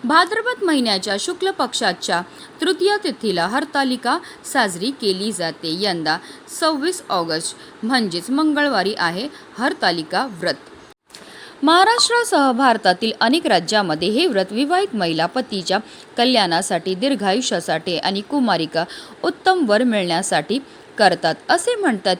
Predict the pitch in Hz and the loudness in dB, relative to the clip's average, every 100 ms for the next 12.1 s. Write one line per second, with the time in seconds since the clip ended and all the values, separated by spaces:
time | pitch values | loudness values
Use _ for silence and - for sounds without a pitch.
0 | - 196 190 269 185 - 160 190 233 214 | -4 0 2 2 0 -2 -2 -4 -2 -2
1 | 160 156 170 269 302 370 180 165 175 175 | 0 -2 0 2 2 2 2 2 -2 -2
2 | 170 156 180 - - - - 247 294 415 | -4 -2 -4 -8 -18 -16 -2 0 4 2
3 | 294 220 180 175 202 196 185 - 330 339 | 2 2 2 2 -2 0 0 0 -6 0
4 | 208 170 208 214 156 233 302 - - - | 0 0 -2 -2 -2 -2 -4 -8 -20 -20
5 | - - 311 320 339 311 202 170 165 156 | -20 -4 2 4 4 2 0 -2 -4 -2
6 | 214 196 180 180 190 247 214 175 - 185 | 0 2 2 0 2 2 0 -4 -6 -2
7 | 247 254 180 - 185 - 175 269 - 190 | 0 2 2 0 -4 0 0 0 0 -2
8 | 175 170 - 175 170 - - - - 381 | 0 -2 -2 -4 -4 -8 -16 -12 -2 2
9 | 415 392 339 302 320 294 214 170 190 208 | 6 6 4 2 0 0 0 2 2 2
10 | 320 - 190 170 165 170 147 247 302 - | 0 2 2 2 0 -2 -4 -4 -4 -10
11 | - - 294 320 359 415 196 175 156 170 | -20 -6 0 2 2 2 4 2 0 -2
12 | 175 | -2